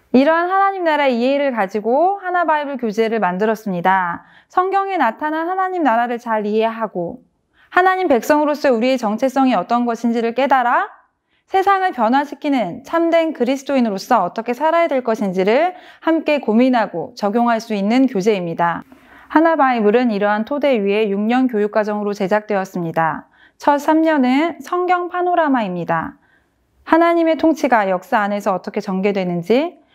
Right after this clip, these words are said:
하나님께서 하나님의 백성과 언약을 맺으시고 그들을 어떻게 다스리셨는지, 예수님께서 이 땅에 오셔서 하나님 나라를 어떻게 이어가시고 확장하시고 완성하셨는지를 신구약 성경을 통해 삼 년 동안 배우게 됩니다.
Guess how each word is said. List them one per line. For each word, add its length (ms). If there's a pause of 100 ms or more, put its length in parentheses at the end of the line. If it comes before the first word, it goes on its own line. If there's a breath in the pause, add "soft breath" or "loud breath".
하나님께서 580
하나님의 460
백성과 720
언약을 460
맺으시고 520
그들을 260
어떻게 360
다스리셨는지, 1120 (360 loud breath)
예수님께서 540
이 160
땅에 240
오셔서 640 (160 loud breath)
하나님 380
나라를 300
어떻게 340
이어가시고 960 (340)
확장하시고 800
완성하셨는지를 1200 (460 loud breath)
신구약 580
성경을 460
통해 300
삼 180
년 140
동안 280
배우게 340
됩니다. 580